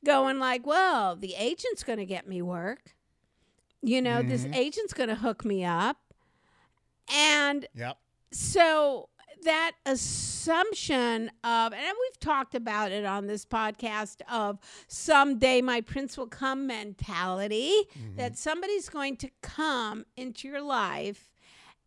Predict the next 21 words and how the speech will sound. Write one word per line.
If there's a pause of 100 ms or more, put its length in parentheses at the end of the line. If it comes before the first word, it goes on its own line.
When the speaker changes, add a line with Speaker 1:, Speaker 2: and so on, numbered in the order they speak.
Speaker 1:
and
take
care
of
you
and
take
care
of
your
career
and
give
you
work. (440)
And
that's
just (280)
bullshit,
because (420)
an